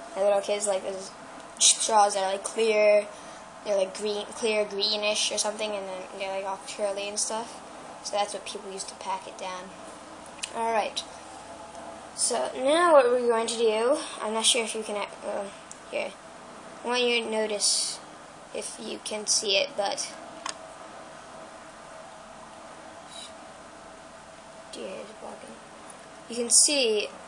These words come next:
uh, you can't really see it, never mind. But if you could see, you will notice that you can see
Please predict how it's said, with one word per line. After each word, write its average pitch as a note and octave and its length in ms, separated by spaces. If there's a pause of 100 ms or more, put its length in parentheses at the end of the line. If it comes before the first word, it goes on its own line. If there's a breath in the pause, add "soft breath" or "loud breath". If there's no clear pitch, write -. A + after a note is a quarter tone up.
uh, G3+ 360
you F#3+ 200
can't - 300
really A3 180
see G#3+ 260
it, F3+ 120
never G3 200
mind. G3+ 280 (840)
But A3 220
if A3+ 120
you A#3 100
could D#4+ 320
see, F#3+ 420 (1200)
you A#3 100
will B3+ 140
notice C4+ 720 (600)
that G#3+ 300
you A3 80
can G#3+ 160
see B3+ 540